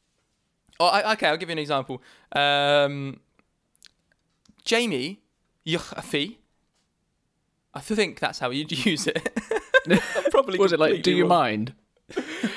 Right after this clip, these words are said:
Speaker 1: Yeah, basically, it just means y-, you're alluding to something rude or disgusting.
Speaker 2: Right, I
Speaker 1: Um,
Speaker 2: see,
Speaker 1: so I
Speaker 2: yeah.
Speaker 1: think, I think maybe I've, I, I might have used that wrong, but, um, okay. Um,
Speaker 2: <laughs>
Speaker 1: I, I'm not sure if this is a Fren-, a, a French, a, well, I'm thinking of the French now,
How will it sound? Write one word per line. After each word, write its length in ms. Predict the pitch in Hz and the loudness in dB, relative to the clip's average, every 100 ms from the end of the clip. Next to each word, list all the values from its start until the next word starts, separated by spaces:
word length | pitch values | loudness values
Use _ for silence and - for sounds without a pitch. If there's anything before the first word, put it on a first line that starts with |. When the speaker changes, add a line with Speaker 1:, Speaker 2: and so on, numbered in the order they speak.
| - | 0
Speaker 1:
Yeah, 180 | 349 381 | 2 4
basically, 480 | 311 370 - 165 147 | 4 2 -2 -2 -2
it 60 | |
just 140 | 196 226 | 0 0
means 320 | 214 196 - | 2 2 -2
y-, 60 | - | -2
you're 320 | 180 180 190 | 0 2 2
alluding 340 | 185 190 185 | 2 0 0
to 80 | 165 | -4
something 400 | - 156 156 151 | -6 -6 -6 -6
rude 320 | 151 175 151 | -2 -2 0
or 100 | 139 | -2
disgusting. 560 | 139 147 156 - - 127 - - - - - | -2 -2 -4 -6 -8 -12 -14 -20 -20 -20 -8
Speaker 2:
Right, 200 | 120 135 | -2 2
I 240 | 139 139 135 | 4 4 2
Speaker 1:
Um, 80 | 110 | -2
Speaker 2:
see, 520 | 131 - - 101 101 | -6 -8 -4 -4 -2
Speaker 1:
so 140 | 196 | 2
I 120 | 160 151 | 4 4
Speaker 2:
yeah. 80 | |
Speaker 1:
think, 240 | 196 190 - | 0 -4 -4
I 60 | 165 | -6
think 280 | 165 175 95 | -2 -4 -2
maybe 280 | 139 139 | -2 0
I've, 120 | 135 - | -2 -4
I, 80 | - 151 | -6 -6
I 60 | - | -4
might 140 | 156 147 | -2 -2
have 120 | 131 | -2
used 160 | 127 | -6
that 140 | 123 - | -6 -4
wrong, 240 | 117 127 | -4 -4
but, 200 | 131 131 | -2 0
um, 240 | - 147 - | 0 -2 -2
okay. 300 | 185 147 143 | -4 0 0
Um, 760 | - 151 156 156 156 156 160 156 - - - | 0 -2 0 2 0 -2 -6 -8 -8 -8 -12
Speaker 2:
<laughs> 320 | - - - | -16 -16 -2
Speaker 1:
I, 160 | 170 208 | -2 0
I'm 160 | - 214 | 0 0
not 120 | 247 | 0
sure 160 | - 226 | 2 2
if 60 | |
this 160 | 202 220 | 2 -2
is 140 | 208 | -2
a 60 | 175 | -2
Fren-, 280 | - 185 180 | -2 -2 0
a, 100 | 165 | -2
a 240 | - - - | 0 -2 -2
French, 380 | - 196 285 - | 0 0 -2 -4
a, 60 | 147 | -4
well, 340 | 147 - 175 139 | -4 -4 -2 -2
I'm 120 | - 139 | -4 -6
thinking 280 | 170 147 | -6 -6
of 80 | 131 | -8
the 40 | 185 | -6
French 300 | 359 208 - | -4 -4 -4
now, 220 | - 156 | -4 -4